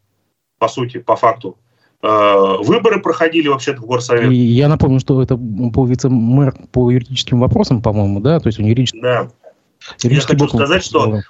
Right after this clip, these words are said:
Speaker 2: был.
Speaker 1: э, при-, причем это относительно нашего возраста человек, то есть ему сорок лет, он мэр Стерлитамака, и сейчас уже выросло то поколение людей, которые мыслят по-новому,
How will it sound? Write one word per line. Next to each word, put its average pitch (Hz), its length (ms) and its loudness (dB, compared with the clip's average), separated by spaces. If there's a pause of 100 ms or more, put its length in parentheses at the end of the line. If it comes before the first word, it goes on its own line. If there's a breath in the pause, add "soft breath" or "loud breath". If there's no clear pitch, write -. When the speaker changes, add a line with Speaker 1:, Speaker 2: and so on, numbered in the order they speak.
(100)
Speaker 2:
был. 123 200 0
Speaker 1:
э, 123 60 -10
при-, 156 200 0
причем 170 400 0
это 131 400 0
относительно 139 480 -6
нашего 143 360 0
возраста 120 680 -4
человек, 117 340 -4
то 107 100 -10
есть - 140 -10
ему 107 140 -14
сорок 107 300 -4
лет, 123 220 -2 (440 soft breath)
он 113 180 2
мэр 117 140 2
Стерлитамака, 110 640 -2
и - 20 -2
сейчас 127 340 -2
уже 107 160 -2
выросло 120 380 0
то 120 140 0
поколение 110 480 0
людей, 120 400 -2 (200 loud breath)
которые 110 360 2
мыслят 117 380 0
по-новому, 107 600 2